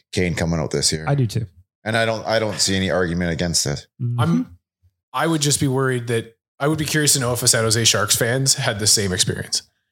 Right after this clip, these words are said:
Speaker 3: where,
Speaker 1: I don't
Speaker 3: like,
Speaker 1: care what their
Speaker 3: every season they
Speaker 1: experience
Speaker 3: kinda
Speaker 1: was.
Speaker 3: came in telling themselves, "Oh, maybe last year was
Speaker 1: You
Speaker 3: down
Speaker 1: also
Speaker 3: year
Speaker 1: heard
Speaker 3: for
Speaker 1: another
Speaker 3: them."
Speaker 1: dressing room he was no good.
Speaker 3: Yeah.
Speaker 1: Didn't hear that here. No.
Speaker 3: Not yet. But I'm just, I'm, I'm with Tyler in the sense that, like, last year was a down year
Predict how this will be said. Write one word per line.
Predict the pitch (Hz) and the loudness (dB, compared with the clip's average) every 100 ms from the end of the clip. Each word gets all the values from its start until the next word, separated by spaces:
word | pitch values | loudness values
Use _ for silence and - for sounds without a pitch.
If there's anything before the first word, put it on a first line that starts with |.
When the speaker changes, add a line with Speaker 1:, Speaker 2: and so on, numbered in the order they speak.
| _ | _
Speaker 3:
where, | - 101 | -4 -2
Speaker 1:
I | 95 | 0
don't | 95 | 0
Speaker 3:
like, | 92 | 0
Speaker 1:
care | - 120 | 0 -2
what | - | 0
their | 92 | 0
Speaker 3:
every | - 123 | 0 2
season | 135 98 92 | 2 2 2
they | 92 | 0
Speaker 1:
experience | - 92 95 | 0 0 0
Speaker 3:
kinda | 110 | 0
Speaker 1:
was. | 123 | 0
Speaker 3:
came | 120 | 0
in | 120 | 0
telling | 110 120 113 | 0 0 0
themselves, | 113 135 127 143 | 0 2 0 0
"Oh, | 190 180 | 0 0
maybe | 147 139 | 0 0
last | 120 110 - | 0 0 -2
year | 110 | -2
was | |
Speaker 1:
You | 139 | -2
Speaker 3:
down | |
Speaker 1:
also | 175 185 | 0 -2
Speaker 3:
year | 151 | -2
Speaker 1:
heard | 160 | -2
Speaker 3:
for | |
Speaker 1:
another | 156 147 | 0 0
Speaker 3:
them." | 123 | 0
Speaker 1:
dressing | 98 110 147 127 | 0 2 2 2
room | 101 98 | 2 2
he | 98 | 0
was | 92 | 0
no | 92 90 | 0 0
good. | 85 85 80 85 | 0 0 -2 -4
Speaker 3:
Yeah. | 185 - _ _ - | -6 -8 _ _ -12
Speaker 1:
Didn't | 80 90 | -6 -2
hear | 101 | 0
that | 110 110 | 2 0
here. | 165 | 0
No. | 160 87 90 147 - - | 0 0 0 -2 -6 -8
Speaker 3:
Not | 107 | -4
yet. | 120 165 - - _ _ _ _ _ _ _ _ | -2 -2 -6 -18 _ _ _ _ _ _ _ _
But | 156 151 - - | 0 0 -2 -4
I'm | 147 | -2
just, | 143 156 - | 2 2 2
I'm, | 160 160 160 | 2 2 0
I'm | 151 | 0
with | 180 - | 0 2
Tyler | 196 185 | 2 2
in | 175 | 0
the | 160 | 0
sense | 160 147 - | 0 2 0
that, | 135 | 0
like, | 135 | 0
last | 123 131 131 | 0 0 2
year | 143 | 0
was | 123 120 117 | 0 0 0
a | |
down | 113 113 113 117 | 0 0 2 2
year | 107 110 | 2 0